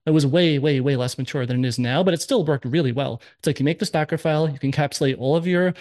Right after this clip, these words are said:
uh, build environments that you need for your application there, and then you use something like Docker Compose to run your web application, your background worker, Postgres, and Redis.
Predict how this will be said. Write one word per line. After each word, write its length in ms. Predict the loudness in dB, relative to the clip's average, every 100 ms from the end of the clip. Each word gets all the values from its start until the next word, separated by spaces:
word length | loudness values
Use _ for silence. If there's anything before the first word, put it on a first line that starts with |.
| -16 _
uh, 240 | 0 2 0
build 400 | -2 0 2 2
environments 480 | 2 2 0 0
that 80 | -2
you 100 | 0
need 120 | 0
for 140 | 0 -2
your 80 | -2
application 460 | -2 -2 -2 0
there, 200 | 0 -2 -4 _
and 100 | 2
then 100 | 4
you 60 | 4
use 180 | 2 2
something 240 | -2 0
like 160 | -2 0
Docker 240 | -2 -2
Compose 380 | -4 2 2 2
to 140 | 0 0
run 160 | 4
your 220 | 4 2 -2 -14 _ 0
web 120 | 2
application, 560 | 2 0 0 2 0
your 120 | 0 0
background 420 | 0 2 0 2
worker, 320 | 0 0 -4
Postgres, 540 | 2 0 2 -2 -2
and 120 | 0 0
Redis. 300 | 2 0